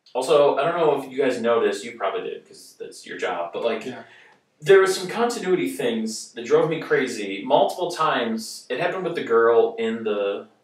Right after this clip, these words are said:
Speaker 1: in the, like, arcade at the beginning,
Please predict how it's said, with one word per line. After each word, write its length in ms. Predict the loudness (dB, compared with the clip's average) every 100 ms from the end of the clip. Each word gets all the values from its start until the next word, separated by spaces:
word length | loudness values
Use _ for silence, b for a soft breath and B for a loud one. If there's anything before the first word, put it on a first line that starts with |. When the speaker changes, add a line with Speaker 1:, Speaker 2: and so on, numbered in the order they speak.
| _ _ _ _
Speaker 1:
in 180 | -6 -2
the, 100 | 2
like, 260 | 2 0 -2
arcade 420 | -2 -2 -2 -4
at 60 | -6
the 60 | -14
beginning, 480 | -10 -6 -6 -8 -12